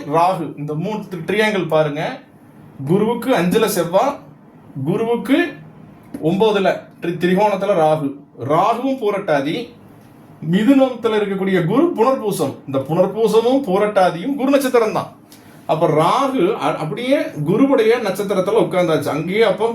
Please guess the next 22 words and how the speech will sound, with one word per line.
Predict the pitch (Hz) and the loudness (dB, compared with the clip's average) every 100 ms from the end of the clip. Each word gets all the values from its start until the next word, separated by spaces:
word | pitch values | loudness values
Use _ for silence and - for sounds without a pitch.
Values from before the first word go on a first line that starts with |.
| 151 | -2
குரு | 156 175 170 | 0 0 2
ராகு | 156 147 - | 0 -2 -6
கனெக்ட் | 143 147 147 123 | -8 -8 -4 -2
ஆகுது. | 113 113 147 - - - - - - - - - - | -2 2 4 2 0 -12 -20 -20 -20 -20 -20 -10 -2
செவ்வாய், | 196 214 285 247 - - 139 | -2 0 2 2 -2 -10 -8
இந்த | 160 160 | -4 -2
குருவுக்கு | 240 254 240 196 | -2 -2 0 0
ஐந்துல | 202 208 196 180 | 0 0 -2 -2
செவ்வாய், | 175 175 180 131 120 | -4 0 0 -2 -6
இந்த | 127 156 | -4 -2
செவ்வாய் | 180 190 233 240 160 | -2 0 2 2 2
ராகு | 165 240 277 262 | 0 0 -2 -6
நட்சத்திரத்துல | - - 190 185 | -6 -6 -2 -2
நிக்கிறாரு, | 175 175 165 170 160 120 | -2 -2 0 0 -2 -2
கவனிக்கணும். | 139 156 139 139 143 117 - - - - - - - - - - - - - - | -2 -2 -2 -4 -4 -4 -10 -20 -20 -20 -20 -20 -20 -20 -20 -20 -20 -20 -12 -8
அப்போ | 156 202 269 - - | -2 2 4 2 0
இந்த | 151 143 151 | -4 -2 0
குரு | 185 - | -2 0
பார்வை | 151 156 190 220 196 | 2 2 2 0 -2
செவ்வாய் | 156 147 175 156 | -6 0 0 0
மேல, | 127 131 190 247 175 - - - 113 123 | -2 0 0 -2 -8 -18 -20 -16 -6 0
ராகு | 147 190 240 226 | 2 2 0 -2